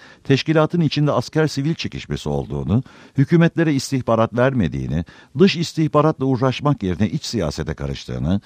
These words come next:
emniyet istihbaratı ve genelkurmay istihbaratıyla aralarında rekabet ve çekişme olduğunu görmüşler, teşkilat yasasını çıkarmak için kolları sıvamışlardı. Devlet Planlama Teşkilatı, D P T Başkanı Şinasi Orel'e görev verilmişti.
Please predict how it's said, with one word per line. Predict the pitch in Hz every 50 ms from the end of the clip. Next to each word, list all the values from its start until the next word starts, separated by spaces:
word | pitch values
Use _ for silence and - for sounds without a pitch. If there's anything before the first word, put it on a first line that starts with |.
| - - - - - - _
emniyet | - 135 147 151 160 165 180 190 190 160
istihbaratı | 135 - - 127 110 - - 80 85 87 87 90 - 110
ve | 92
genelkurmay | 73 73 78 80 85 - - - 120 120 151 175 190
istihbaratıyla | 160 - - 147 135 - 120 117 120 - - 143 135 113
aralarında | 98 101 110 113 113 113 113 107
rekabet | 98 101 - - 107 110 117 139 - -
ve | 90
çekişme | - - 98 101 101 - - 123
olduğunu | 101 78 78 76 78 73 73
görmüşler, | 65 73 73 69 67 65 64 - - 104 131 151 - - - - - - - _ -
teşkilat | - 147 139 - - 175 180 190 190 -
yasasını | 165 147 127 143 123 147 147 143
çıkarmak | - - - 139 143 143 151 143 104
için | 98 - 135 120
kolları | - 135 131 110 90 92 101 104
sıvamışlardı. | - 95 85 78 76 71 69 - 65 64 64 62 55 50 57 55 50 - _ _ _ _ _ _ _ _ _ _ _ _ _ _ _ - - _ _ _ _ _ _ - - _ _ _ _ _ - - _ - - - - - - -
Devlet | 104 120 127 147 196 208 -
Planlama | - 175 175 175 175 175 180 180 180
Teşkilatı, | - 120 90 - - - 69 64 60 57 - - 78 85 92 95
D | 82 76 71 69
P | - 76 76
T | - - 143 143
Başkanı | 113 73 64 - - 73 73
Şinasi | 69 - 87 80 73 67 62 - 73
Orel'e | 78 107 123 107 76 87
görev | 98 95 78 67 73 71 60
verilmişti. | 60 60 55 55 55 57 55 - - 57 52